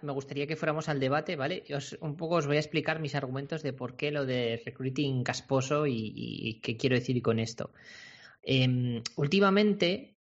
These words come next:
escucho, eh, una serie de palabras,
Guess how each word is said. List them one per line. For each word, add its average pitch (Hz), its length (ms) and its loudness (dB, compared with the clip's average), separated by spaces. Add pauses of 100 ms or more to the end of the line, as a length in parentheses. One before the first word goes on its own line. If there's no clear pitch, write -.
(140)
escucho, - 920 0 (160)
eh, 117 340 -2
una 143 160 0
serie 160 240 2
de 156 60 0
palabras, 151 600 0